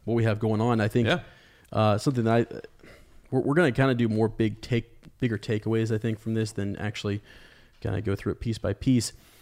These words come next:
Speaker 1: One of the things I thought was neat is that they do scout the way, that they
Speaker 2: Yeah.
Speaker 1: do have a bunch of scouts out looking, uh, and, and things. And I think Elrond at some point mentions that it's like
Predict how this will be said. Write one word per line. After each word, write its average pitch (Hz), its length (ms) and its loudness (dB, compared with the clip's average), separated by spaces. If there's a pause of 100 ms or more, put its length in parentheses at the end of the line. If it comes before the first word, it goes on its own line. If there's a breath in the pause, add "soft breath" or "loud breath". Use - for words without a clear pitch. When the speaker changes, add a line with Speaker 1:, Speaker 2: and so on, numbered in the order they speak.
(140 soft breath)
Speaker 1:
One 151 120 4
of 156 60 4
the 139 60 0
things 120 120 2
I 110 80 0
thought 104 200 0
was 101 180 -4
neat 113 280 0
is 107 220 -2
that 107 160 -2
they 139 100 0
do 185 280 2
scout - 380 -8
the - 60 -10
way, - 280 -12 (280)
that 113 100 -10
they 127 80 4
Speaker 2:
Yeah. 117 100 6
Speaker 1:
do 143 140 4
have 117 240 0
a 110 40 -2
bunch 107 220 -6
of 104 100 -10
scouts - 380 -8
out 104 160 -8
looking, 107 380 -6 (380 loud breath)
uh, 95 220 -4
and, 98 380 -6
and 101 180 -6
things. 107 220 -4
And 127 80 -2
I 180 40 0
think - 320 -6 (400)
Elrond 160 280 0
at 135 120 -8
some 127 180 -2
point 117 260 -2
mentions 113 420 -2
that 110 100 0
it's 101 200 -4
like 98 280 -2